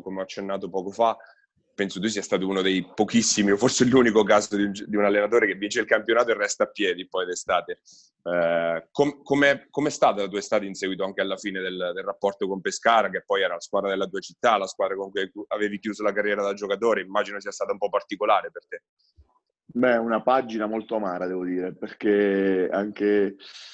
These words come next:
Speaker 2: dolorosa da ricordare, perché naturalmente io sognavo di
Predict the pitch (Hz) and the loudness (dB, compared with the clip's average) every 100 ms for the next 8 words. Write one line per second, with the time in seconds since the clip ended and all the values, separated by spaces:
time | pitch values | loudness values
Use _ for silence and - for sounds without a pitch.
0 | - _ - 107 117 117 123 120 110 107 | -20 _ -10 2 4 6 4 4 4 4
1 | 110 95 98 92 87 92 90 101 98 101 | 0 2 2 2 2 -2 -2 -4 -2 0
2 | 107 110 117 - 107 98 95 95 92 90 | 0 2 -2 2 2 4 2 2 0 -2
3 | 90 - - 123 117 113 120 131 123 123 | -6 -16 -4 -2 0 0 2 4 4 4
4 | 120 120 | 2 -2